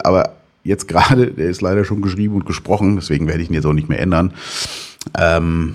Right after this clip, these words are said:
gibt's hier sozusagen Exklusivinhalt, ist mir aufgefallen. Ähm, ein richtig krasses Scheitern ist mir passiert, ähm, oder da war's sehr offensichtlich, jetzt gerade kommt mir das erst, so im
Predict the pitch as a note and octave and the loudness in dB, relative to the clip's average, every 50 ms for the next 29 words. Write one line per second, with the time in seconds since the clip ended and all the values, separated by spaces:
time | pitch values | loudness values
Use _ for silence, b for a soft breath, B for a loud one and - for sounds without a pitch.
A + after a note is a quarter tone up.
0 | - - - - D3+ - - - D3 C3+ C3 A#2 C#3 - - D3+ - - - - | -10 -12 -10 -10 -8 -6 -4 -4 -2 -2 -2 -2 -2 -2 -2 -2 -2 -2 -2 -2
1 | D2+ D2 - - - - - - E2+ D2+ F2+ G2+ G#2 - - E2+ E2 - - - | -2 -4 -4 -6 -8 -8 -6 -4 -4 -2 -2 -2 -2 -2 -4 -2 -2 -4 -4 -4
2 | A2 - - G2+ D2 A#1+ F#2+ G2+ - - - - - - - G2 F#2+ F#2 F2+ F2+ | -4 -2 0 0 2 2 0 0 -2 -6 -6 -4 -4 -2 0 0 0 0 -2 -2
3 | F#2 F#2 E2+ E2+ E2+ E2+ E2 D2+ D#2 - - - _ _ _ _ _ _ _ _ | -2 -2 0 0 0 -2 -2 -4 -6 -12 -18 -20 _ _ _ _ _ _ _ _
4 | _ _ _ _ _ _ _ - - - - F#2+ E2 E2 A#2+ D3+ D#3 - - - | _ _ _ _ _ _ _ -20 -20 -14 -8 -6 -2 0 0 0 0 -4 -10 -10
5 | - - D2+ - - - D#2 - - - D2+ D2 D2 - D2+ D#2 E2 E2+ D#2 - | -10 -8 -6 -6 -6 -4 -4 -4 -4 -4 -2 -2 -2 -2 -2 -2 -2 -4 -6 -6
6 | - - - - E2+ E2 G2+ C#3 E3+ B3 C#4 - - - - - D#2 D2+ - - | -8 -6 -6 -4 -2 4 6 8 8 8 8 6 2 -4 -4 -4 -4 -4 -2 -2
7 | D2+ C#2+ D#2+ G2+ A3 - - B B B B B B B B B B B B B | 0 0 0 0 0 -4 -12 B B B B B B B B B B B B B
8 | B - - D#2+ E2 E2 E2+ E2+ E2+ E2+ F2 F2+ F2+ F2 D2+ - - - F#3+ - | B -6 -2 0 2 2 2 2 2 2 2 2 2 0 -2 -4 -2 2 2 2
9 | - - E2+ F#2+ F#2+ F2+ E2+ - - - - - - G2 A#2 F3 A#3+ - D3 D#3 | 2 2 2 2 2 2 0 0 -6 -10 -10 -4 2 4 6 6 6 4 2 4
10 | D3+ C#3+ A#2+ A2 G2 - - D#2 D#2 G2+ A#2+ - - F#2+ G#2+ A#2+ G#2+ - - - | 4 4 2 2 0 -2 -4 -2 0 0 -2 -2 -2 -2 0 0 0 0 0 0
11 | G#3+ - C#2 C2+ D2 D2+ D2 C#2+ C2+ E2 G2 - - - - C#2+ D2+ E2+ E2 E2 | 0 2 0 0 -2 -4 -4 -2 0 -2 -2 -2 -6 -8 -8 -8 -6 -4 -2 -2
12 | D#2+ - D2+ F#2 F2+ F2 | -2 -2 -2 -2 -2 -4